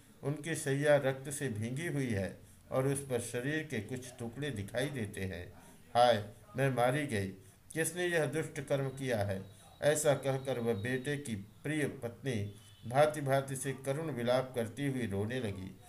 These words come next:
सुधर्मा की बड़ी पत्नी सुदेहा भी उस समय, "हाय, मैं मारी गई," ऐसा कहकर दुख में डूब गई। उसने ऊपर से तो दुख किया, किंतु मन ही मन वह हर्ष से भरी हुई थी।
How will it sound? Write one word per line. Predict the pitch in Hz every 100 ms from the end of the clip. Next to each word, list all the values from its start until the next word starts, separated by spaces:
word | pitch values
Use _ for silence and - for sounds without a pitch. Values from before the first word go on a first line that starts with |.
| - - -
सुधर्मा | 143 143 156 165 170
की | 165
बड़ी | 123 127 151
पत्नी | 143 139 - 131
सुदेहा | 127 107 120 131 151
भी | 127 113 92 - - - -
उस | 156 151
समय, | 147 131 107 101
"हाय, | 113 139 123 104 -
मैं | 113 123
मारी | 117 113 127 151
गई," | 120 98 95 - - -
ऐसा | 135 143 147
कहकर | 127 123 117 113 107
दुख | 143 147 135
में | 123 95 - - - -
डूब | 110 147 139
गई। | 110 92 90 - - - - -
उसने | 147 160 175
ऊपर | 147 143 165
से | 165 170
तो | 165 147
दुख | 107 147 143 165
किया, | 151 127 95 - - -
किंतु | 139 139 139
मन | 113 113 151
ही | 143
मन | 147 127
वह | 117 107 101
हर्ष | 120 131 139
से | - 104
भरी | 98 120 143
हुई | 113 101
थी। | 98 85 80